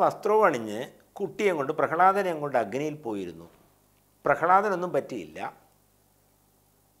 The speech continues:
ഹോളിക വെന്ത് ചാമ്പലായി. അവിടെ ഇച്ചിരി ബുദ്ധിയില്ലാതായിപ്പോയി. ഒരാൾ മാത്രം ഇരുന്നാൽ പ്രശ്നമില്ല എന്നാണ് പറഞ്ഞത്, അവർ പ്രഹ്ലാദനെയും കൊണ്ടിരുന്നു. ഈ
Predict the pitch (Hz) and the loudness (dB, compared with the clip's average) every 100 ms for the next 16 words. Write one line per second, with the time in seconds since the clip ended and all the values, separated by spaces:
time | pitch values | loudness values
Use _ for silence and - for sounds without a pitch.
0 | _ _ _ _ _ _ _ 104 107 120 | _ _ _ _ _ _ _ -4 -2 0
1 | 123 135 - - 95 92 104 101 78 85 | -2 -6 -10 -18 -18 -16 -16 -16 -18 -18
2 | 98 98 92 _ _ _ _ _ _ _ | -20 -20 -20 _ _ _ _ _ _ _
3 | _ _ _ _ _ _ _ _ _ _ | _ _ _ _ _ _ _ _ _ _
4 | _ _ _ _ - 160 165 - 196 180 | _ _ _ _ -4 -2 -2 0 0 0
5 | 151 156 185 131 107 85 76 - - _ | -4 -4 -2 0 -2 -6 -12 -20 -20 _
6 | _ _ _ _ _ _ _ _ _ _ | _ _ _ _ _ _ _ _ _ _
7 | _ _ _ _ 135 143 165 202 214 220 | _ _ _ _ 2 4 6 6 4 4
8 | 185 190 190 226 202 196 214 202 175 - | 6 6 4 6 6 6 2 4 2 2
9 | 196 180 180 165 139 104 101 82 - _ | 2 6 6 6 2 2 -4 -10 -16 _
10 | _ _ _ _ _ _ _ _ _ _ | _ _ _ _ _ _ _ _ _ _
11 | 135 208 214 151 156 196 202 208 202 180 | 4 6 6 6 8 6 6 4 0 0
12 | 113 85 - _ _ _ _ _ _ _ | -2 -4 -12 _ _ _ _ _ _ _
13 | - _ 214 | -20 _ -6